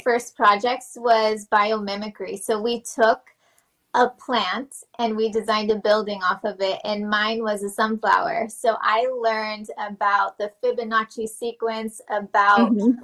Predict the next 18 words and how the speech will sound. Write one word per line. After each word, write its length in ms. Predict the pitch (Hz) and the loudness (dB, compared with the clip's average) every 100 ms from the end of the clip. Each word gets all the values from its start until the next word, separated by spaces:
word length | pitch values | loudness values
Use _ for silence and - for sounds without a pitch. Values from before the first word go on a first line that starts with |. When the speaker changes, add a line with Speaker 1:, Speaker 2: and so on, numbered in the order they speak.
| - | 2
Speaker 1:
all 340 | 254 247 269 294 | 6 6 4 0
of 100 | 254 | -2
the 120 | 262 | -6
sacred 540 | - 254 233 269 262 | -4 -6 -6 -8 -12
geometry 760 | 220 226 208 208 226 - 233 208 | -8 -4 -4 -4 -10 -6 -6 -6
in 140 | 214 220 | -10 -8
college 520 | 233 226 196 180 226 | 0 2 2 -4 -4
in, 140 | 220 | -2
like, 200 | 220 214 | -2 -2
a 100 | 226 | -4
very 460 | 202 226 269 311 - | 0 2 4 0 -2
in-depth 640 | 254 254 220 220 208 - | -4 -4 -2 0 0 -4
scientific 880 | - 254 220 226 220 247 226 226 220 | -10 -6 -4 -4 -6 -6 -4 -4 -6
way. 460 | 202 214 196 175 - | -4 -2 -2 -4 -6
And 240 | 214 208 | -6 -2
now 300 | 214 220 240 | 2 4 4
I 180 | 247 233 | 2 0
use 680 | 226 220 220 226 226 226 - | -2 -2 0 2 2 -2 -18